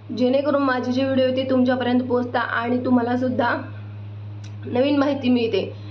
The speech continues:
ठीक आहे. तर, अ, प्लीज माझ्या चॅनलला सबस्क्राईब करा आणि, अ, कमेंटमध्ये सांगा की तुमचे शेतकरी बांधवांना तुम्हाला फार्मर आयडी तुम्ही काढला आहे की नाही काढला आहे, ठीक आहे,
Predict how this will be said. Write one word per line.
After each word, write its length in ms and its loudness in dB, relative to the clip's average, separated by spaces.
ठीक 200 2
आहे. 200 2
तर, 160 4
अ, 200 4
प्लीज 320 2
माझ्या 220 2
चॅनलला 280 4
सबस्क्राईब 420 -2
करा 260 -2
आणि, 500 0
अ, 300 0
कमेंटमध्ये 440 2
सांगा 300 -2
की 140 -2
तुमचे 480 0
शेतकरी 380 0
बांधवांना 520 0
तुम्हाला 480 0
फार्मर 280 -2
आयडी 160 2
तुम्ही 240 -6
काढला 300 -2
आहे 120 0
की 160 -4
नाही 200 0
काढला 280 -2
आहे, 120 -2
ठीक 120 -2
आहे, 140 -4